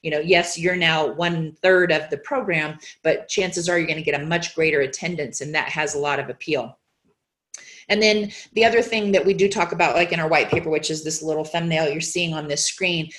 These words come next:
this reinventing medical marketing, um, you know, other ways that you can engage people. You know, you think about, why did I go to a trade show in the first place? I wanted to introduce a new product.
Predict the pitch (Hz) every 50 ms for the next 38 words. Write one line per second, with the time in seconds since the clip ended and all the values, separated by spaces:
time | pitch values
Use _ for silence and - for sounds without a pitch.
0 | - _ 165 160 - 190 185 185 180 160 175 170 165 160 160 165 165 160 160 160
1 | - 156 156 165 165 170 165 - 165 156 151 147 147 - - - - - - 185
2 | 185 185 180 170 - 202 214 190 165 - - 196 220 220 202 196 196 196 196 190
3 | 175 - - 196 - - 175 165 165 165 170 180 185 185 185 - - - - 180
4 | 170 170 165 156 160 160 175 170 165 165 165 - 208 202 220 226 - 175 170 165
5 | 143 - - - - _ _ - 160 180 208 202 196 190 185 185 185 190 185 180
6 | 175 160 165 - - 170 165 170 165 - 175 160 160 165 165 - 175 170 170 -
7 | - - - - - - 147 156 156 156 170 165 170 165 147 143 - - - 160
8 | 151 151 147 - - - _ - 175 170 165 175 165 165 165 - - 160 156 156
9 | 156 - _ 190 185 190 190 196 190 190 - -